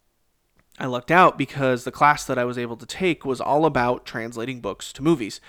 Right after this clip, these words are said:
We would read the books or short stories and then watch the movies. We would compare the two books and movies, um, in papers. It was awesome.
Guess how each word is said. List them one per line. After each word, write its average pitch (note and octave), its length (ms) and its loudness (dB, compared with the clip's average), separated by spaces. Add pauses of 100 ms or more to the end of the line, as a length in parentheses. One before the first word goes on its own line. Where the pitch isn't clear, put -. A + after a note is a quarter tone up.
(320)
We C3 120 -2
would A#2+ 280 -6
read E3 180 0
the C#3 80 -2
books B2 320 -2
or A#2 280 -4
short A#2 280 -6
stories A#2+ 460 -6
and B2+ 260 -10
then A#2 380 -10
watch B2+ 320 -2
the A#2+ 60 -8
movies. E2+ 420 -10 (380)
We B2 140 -6
would A#2 160 -6
compare D3 400 2
the C#3 120 0
two C3 560 -6
books A#2 340 -6
and A#2+ 300 -12
movies, A#2 360 -10 (320)
um, A#2+ 380 -4 (160)
in B2+ 500 -8
papers. - 520 -8 (220)
It C3+ 140 -2
was C3 380 -6 (340)
awesome. B2 380 -2